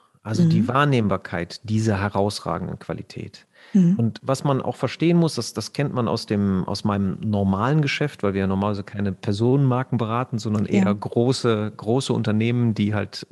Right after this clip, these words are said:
Speaker 1: entweder Produkte oder Dienstleistungen vermarkten. Ähm, das, aus der Markenforschung wissen wir, dass die Menschen eigentlich nie eine Optimierung anstreben,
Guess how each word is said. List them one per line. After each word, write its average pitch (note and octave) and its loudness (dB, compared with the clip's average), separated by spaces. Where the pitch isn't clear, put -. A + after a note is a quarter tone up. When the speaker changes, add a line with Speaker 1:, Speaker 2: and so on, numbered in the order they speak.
Speaker 1:
entweder G#2+ -2
Produkte A#2 -4
oder A2 0
Dienstleistungen F#2+ 0
vermarkten. F#2+ -4
Ähm, B2+ 2
das, - -2
aus - -2
der A2 0
Markenforschung A#2 0
wissen A#2 0
wir, C3 0
dass B2 -2
die A#2+ -2
Menschen C3+ 2
eigentlich B2+ -4
nie D#3 4
eine B2+ 2
Optimierung G#2 0
anstreben, - -8